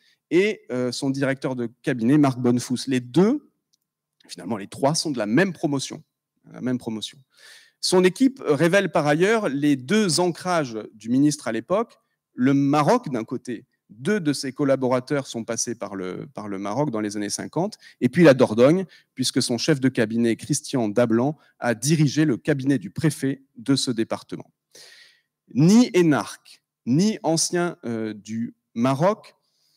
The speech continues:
Yves Fargette, ni même Périgourdin, Yves Fargette, ingénieur polytechnicien, est lui conseiller technique pour les télécoms dans ce cabinet. Et il a, euh, livré récemment un témoignage auprès de l'Association pour l'histoire des télécoms et de l'informatique, euh,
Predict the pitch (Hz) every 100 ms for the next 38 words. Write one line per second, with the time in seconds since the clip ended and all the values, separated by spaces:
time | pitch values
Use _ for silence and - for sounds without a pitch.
0 | _ _ _ _ _ - 202 180 160 143
1 | 135 - 160 131 170 196 143 170 160 135
2 | - 156 139 127 143 180 202 - 180 143
3 | 123 - 147 139 175 226 - - _ 151
4 | 143 151 151 151 131 - 165 156 143 135
5 | 127 - 175 220 277 _ _ _ _ 143
6 | 139 160 214 - - 240 220 233 202 202
7 | 190 - 196 - 165 151 147 143 139 160
8 | 175 190 - _ _ 120 170 - 160 147
9 | 123 113 120 240 _ _ _ _ 156 190
10 | - 175 170 190 190 127 131 160 143 180
11 | 143 180 190 185 190 147 131 165 147 123
12 | 123 208 156 117 110 - 120 113 113 147
13 | 143 123 147 135 113 120 - 135 107 95
14 | - 165 143 156 123 107 107 - 107 104
15 | - 214 - 165